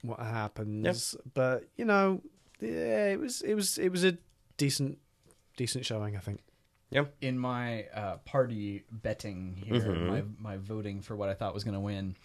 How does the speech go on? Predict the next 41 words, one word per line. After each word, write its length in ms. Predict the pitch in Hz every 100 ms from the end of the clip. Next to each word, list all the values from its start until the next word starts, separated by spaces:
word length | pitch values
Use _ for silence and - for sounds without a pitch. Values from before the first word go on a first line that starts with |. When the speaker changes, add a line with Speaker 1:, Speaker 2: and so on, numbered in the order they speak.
| - - - - _ _ -
Speaker 3:
a 40 |
lot 140 | 135 151
of 80 |
the 60 | 139
time 180 | 131 123
I 60 |
went 200 | 113 120
with 140 | 110 107
what 140 | 104
the 80 | 110
odds 380 | 101 101 98 92
said, 480 | - 104 85 98 123
which 140 | 117
Speaker 2:
Right. 80 | 95
Speaker 3:
was 100 | 143
La 160 | 135 104
La 100 | 107
Land 260 | 110 123 117
in 80 |
a 40 | 110
lot 140 | 98
of 80 | 98
the 60 | 98
categories. 640 | 90 90 98 98 101 - - - - -
Uh, 180 | 123 120
but 140 | 143
I 20 |
said 140 | 160 202
to 80 | 196
myself, 320 | 175 170 165
"You 80 | 208
know 140 | 269
what? 180 | 311 302
Sometimes 480 | 233 254 277 262 202
they 140 | 165
split 400 | - - 170 165
the 80 | 113
director 520 | 104 113 113 - 110
and 120 | 104
the 40 | 104
picture." 480 | 123 110 85 82